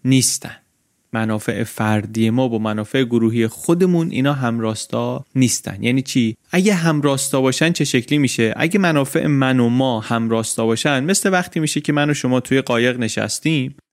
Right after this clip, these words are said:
وسط دریاییم، بعد یهو می‌بینیم یه ابرای سیاهی داره میاد سمت ما. ما جفتمون به یک اندازه احتمالاً انگیزه داریم که هر کاری از دستمون برمیاد بکنیم، پارو بزنیم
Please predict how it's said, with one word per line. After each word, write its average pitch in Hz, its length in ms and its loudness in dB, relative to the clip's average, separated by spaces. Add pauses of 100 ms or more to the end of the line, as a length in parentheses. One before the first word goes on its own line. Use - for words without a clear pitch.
وسط 139 400 0
دریاییم، 131 680 0
بعد 180 220 0
یهو 170 140 0
می‌بینیم 180 440 0
یه 180 140 0
ابرای 147 540 2
سیاهی 139 560 2
داره 127 220 4
میاد 131 260 2
سمت 117 440 -2
ما. 104 300 -4 (560)
ما 185 140 2
جفتمون 214 920 0
به 156 120 4
یک 165 280 2
اندازه 117 520 2
احتمالاً 113 720 -2
انگیزه 117 580 2
داریم 113 480 0 (120)
که 110 540 0
هر 147 340 -4
کاری 139 460 0
از 117 160 -2
دستمون 120 460 -2
برمیاد 113 520 0
بکنیم، 185 420 2
پارو 131 340 0
بزنیم 196 460 0